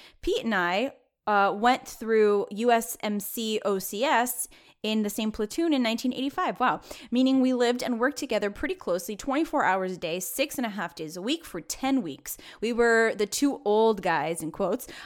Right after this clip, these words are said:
Uh, we each had several years of previous enlisted service and, um,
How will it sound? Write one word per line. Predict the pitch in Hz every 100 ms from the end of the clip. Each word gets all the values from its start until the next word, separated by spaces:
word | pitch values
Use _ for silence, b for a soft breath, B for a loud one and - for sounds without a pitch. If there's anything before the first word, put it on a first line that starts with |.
| B
Uh, | 214 214 202 196
we | 220
each | - 254 247
had | 262 220
several | - 269 277 320 294 285 -
years | 214 233 247 196
of | 202 202
previous | - 247 240 233 -
enlisted | 220 196 - 196
service | - 381 294 208 339 - B B B
and, | 226 226 233 226 226 226 -
um, | 220 208 196 196